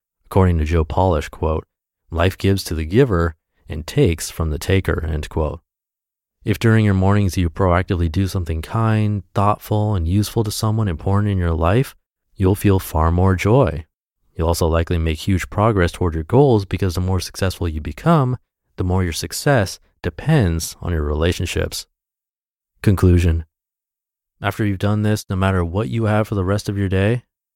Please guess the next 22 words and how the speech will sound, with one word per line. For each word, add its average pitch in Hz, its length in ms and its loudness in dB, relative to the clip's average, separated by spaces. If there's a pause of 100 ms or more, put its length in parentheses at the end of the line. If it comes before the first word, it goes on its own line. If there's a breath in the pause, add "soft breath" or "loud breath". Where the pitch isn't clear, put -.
(140)
you'll 92 200 -2
have 120 200 2
done 127 240 2
the 98 60 0
important 110 500 -2
stuff - 460 -2
first. - 540 -2 (480)
You'll 120 140 2
have - 100 -4
put 143 160 2
yourself 120 320 -2
in 107 80 -2
a 98 40 -2
place 113 360 -2
to - 140 -10
succeed. - 760 -4 (300)
You'll 120 160 4
have 117 180 0
inched 120 320 -2
toward 104 240 0
your 87 140 0
dreams. 80 600 -2